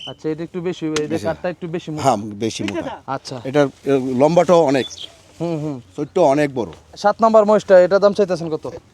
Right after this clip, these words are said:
Speaker 2: এটা প্রায় দশ মণ হবে। এটা চার লাখ টাকা।
Speaker 1: এটা চার লক্ষ টাকা,
Speaker 2: জি।
Speaker 1: আলোচনা করার
Speaker 2: আর
Speaker 1: সুযোগ আছে।
Speaker 2: সুযোগ আছে।
Speaker 1: আচ্ছা, পরে হচ্ছে আট নম্বর মহিষ।
Speaker 2: জি।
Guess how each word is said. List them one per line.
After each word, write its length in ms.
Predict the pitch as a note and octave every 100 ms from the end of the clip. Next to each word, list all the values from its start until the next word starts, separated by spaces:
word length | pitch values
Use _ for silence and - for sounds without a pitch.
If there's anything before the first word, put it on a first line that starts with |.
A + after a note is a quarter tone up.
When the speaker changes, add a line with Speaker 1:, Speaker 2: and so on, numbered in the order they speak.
| -
Speaker 2:
এটা 260 | C3 D3 D3 D3 - C#3+ -
প্রায় 200 | D3+ D3
দশ 180 | C3 B2+ D#3
মণ 80 |
হবে। 240 | D3 D3 D#3 - _ _ _ _
এটা 160 | B2 C3
চার 220 | - C#3
লাখ 160 | A2+ -
টাকা। 180 | F2+ D#2 - _ -
Speaker 1:
এটা 160 | B2 C#3+
চার 200 | F3 F3
লক্ষ 200 | F3 F#3
টাকা, 260 | F3 F#3 G#3
Speaker 2:
জি। 60 |
Speaker 1:
আলোচনা 320 | F#3 F3+ F3 D#3+
করার 120 | D#3+
Speaker 2:
আর 40 |
Speaker 1:
সুযোগ 260 | C#3+ E3 E3
আছে। 100 | D3
Speaker 2:
সুযোগ 220 | B2+ G#2+
আছে। 180 | A#2 - - _ _ - -
Speaker 1:
আচ্ছা, 240 | B2+ - C3+
পরে 240 | D3+ D#3+
হচ্ছে 260 | E3+ - F3+ F3+ F3+ - - - -
আট 200 | D3 D#3+ F#3+
নম্বর 240 | F#3+ F#3+
মহিষ। 240 | F3+ D#3 - - - -
Speaker 2:
জি। 120 | G#2+